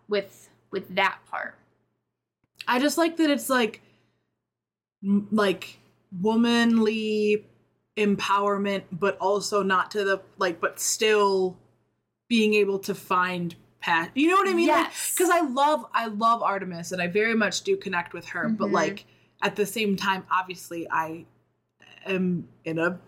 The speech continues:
Speaker 2: relationship, so it's, like,
Speaker 1: Yes.
Speaker 2: hard to connect as much with her, but I don't know. That's really cool.
Speaker 1: Yeah, right?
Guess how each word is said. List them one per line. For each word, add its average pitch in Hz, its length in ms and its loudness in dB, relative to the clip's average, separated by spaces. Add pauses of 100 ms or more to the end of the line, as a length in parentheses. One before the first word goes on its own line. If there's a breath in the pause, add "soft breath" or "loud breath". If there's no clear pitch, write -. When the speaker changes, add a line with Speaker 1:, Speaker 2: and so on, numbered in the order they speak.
(120)
Speaker 2:
relationship, 214 680 0
so 226 140 4
it's, 427 100 2
like, 226 100 0
Speaker 1:
Yes. - 80 -4
Speaker 2:
hard 269 220 2
to 302 140 0
connect 247 420 0
as 226 260 2
much 202 340 0
with 180 180 -2
her, 180 340 -2 (540 soft breath)
but 190 320 -2 (880)
I 175 60 -20
don't 165 120 -12
know. 170 260 -8 (140)
That's 175 200 -8
really 170 180 2
cool. 175 320 -2
Speaker 1:
Yeah, 226 200 2
right? 190 300 0